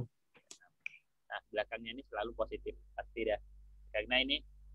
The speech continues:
walaupun di sini negatif, negatif kali negatif, hasilnya pasti positif. Ya, cara cepat lah. Bukan cara cepat sih, pakai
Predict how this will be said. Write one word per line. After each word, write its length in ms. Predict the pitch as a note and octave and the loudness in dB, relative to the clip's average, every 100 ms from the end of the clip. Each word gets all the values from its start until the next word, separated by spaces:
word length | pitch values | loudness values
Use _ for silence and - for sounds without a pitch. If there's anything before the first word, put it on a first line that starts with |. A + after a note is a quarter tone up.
| - - | -10 8
walaupun 380 | A#2+ A#2+ C3 | 10 10 6
di 80 | B2+ | 2
sini 160 | B2+ B2 | 4 6
negatif, 400 | A#2+ G#2 - D3+ C3 | 10 8 8 2 2
negatif 240 | A#2 B2 | -4 -4
kali 240 | A#2+ A2+ | -4 -4
negatif, 320 | A2+ G#2+ A2 G#2+ | -4 -8 -4 -6
hasilnya 320 | A2 A2 A#2+ | -6 -14 -12
pasti 320 | G#2 - C3 | -12 -12 -8
positif. 760 | A2 C3+ _ _ _ _ G2+ - _ _ _ _ - | -4 -4 _ _ _ _ -20 -20 _ _ _ _ -8
Ya, 160 | G2 F2 - - - - _ | -6 -6 -8 -12 -12 -20 _
cara 160 | B2 A#2+ | 4 4
cepat 200 | B2+ C3+ C3 | 4 0 2
lah. 120 | C3 - - - - | -2 -2 -20 -20 -16
Bukan 160 | G#2+ A#2 | -4 0
cara 140 | A#2 A#2 | 0 -2
cepat 200 | - C3+ | 0 2
sih, 160 | B2+ A#2+ | 2 2
pakai 560 | - A#2+ A#2 A2+ A2+ | 2 6 6 8 4